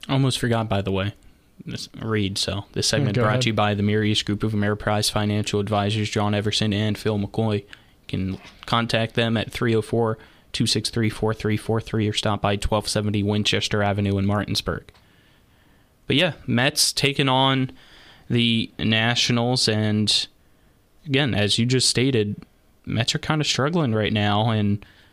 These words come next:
Speaker 1: the Nationals, if they could string a few wins together, would be right behind 'em. So they get a day off today after the West Coast trip, and then you get to see, uh,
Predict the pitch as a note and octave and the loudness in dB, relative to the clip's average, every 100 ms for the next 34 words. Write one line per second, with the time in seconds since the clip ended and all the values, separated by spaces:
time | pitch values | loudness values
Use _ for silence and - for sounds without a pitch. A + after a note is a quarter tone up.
0 | _ - G#2+ G#2+ B2+ - A#2+ A2+ A#2 - | _ -4 -2 0 -2 0 0 0 -2 -2
1 | A2+ A2 A2 G#2 G2+ - _ - - B2 | -2 0 0 0 -4 -12 _ -6 -2 0
2 | B2+ - C3 A2+ B2+ - A2+ G#2 G#2 G#2 | -2 0 2 2 0 -2 0 0 2 0
3 | G#2 - - G#2+ G#2 G#2+ G#2+ - _ - | -2 -8 -4 -4 0 0 0 -4 _ -20
4 | _ - A2+ C#3+ A#2 - D3+ F3+ G#2 F#2+ | _ -4 -2 0 0 2 0 2 0 -4
5 | _ _ - - G#2+ G#2 G#2+ - _ - | _ _ -8 -2 0 0 -2 -6 _ -20
6 | - - C3 B2 C#3+ B2+ B2+ B2+ B2+ - | -20 -4 0 2 2 2 2 4 2 0
7 | B2 A2+ A#2 B2+ B2+ - C3 B2 B2+ C3 | 0 2 2 2 0 0 0 2 2 -2
8 | - - - - _ _ - B2 - B2+ | -10 -20 -20 -20 _ _ -2 -2 0 0
9 | B2+ - - A#2+ C3+ - A2+ G#2+ G#2+ G#2+ | 0 -2 0 0 0 2 2 2 2 2
10 | A2+ - A2 - A#2+ A#2 A2 G#2 | 0 0 0 2 4 4 4 2